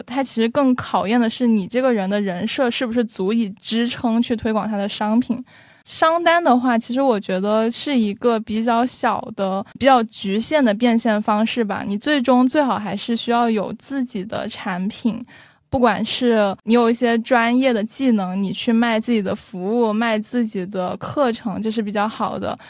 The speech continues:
嗯，你的那个账号只是扩大你影响力被人看见的概率而已。而且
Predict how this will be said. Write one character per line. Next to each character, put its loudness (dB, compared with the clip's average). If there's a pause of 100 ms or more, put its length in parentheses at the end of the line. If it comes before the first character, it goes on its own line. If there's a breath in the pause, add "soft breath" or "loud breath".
(200 loud breath)
嗯， -2
你 0
的 -4
那 -2
个 -2
账 2
号 -2
只 -8
是 -4
扩 2
大 -4
你 -6
影 0
响 -4
力 0
被 -4
人 -4
看 0
见 -2
的 -6
概 -2
率 -2
而 -6
已。 -6 (840 loud breath)
而 0
且 2